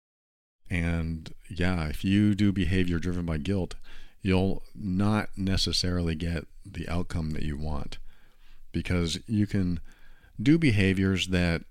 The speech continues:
you feel confident about because that's what you want, that's who you are inside, or you can do behaviors that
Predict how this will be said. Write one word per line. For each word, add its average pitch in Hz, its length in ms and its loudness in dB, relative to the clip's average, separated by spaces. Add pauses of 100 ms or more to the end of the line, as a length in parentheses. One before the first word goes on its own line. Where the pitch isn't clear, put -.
(120)
you 95 160 -2
feel 87 240 0
confident 104 800 0
about 78 420 -2
because 80 460 -4
that's 85 240 0
what 82 160 -2
you 80 100 0
want, 101 340 0
that's 87 200 -4
who 98 140 0
you 87 220 2
are 90 160 0
inside, 82 640 -2 (640)
or 180 160 4
you 151 140 2
can 135 100 2
do 123 120 2
behaviors 104 580 2 (420)
that 95 460 0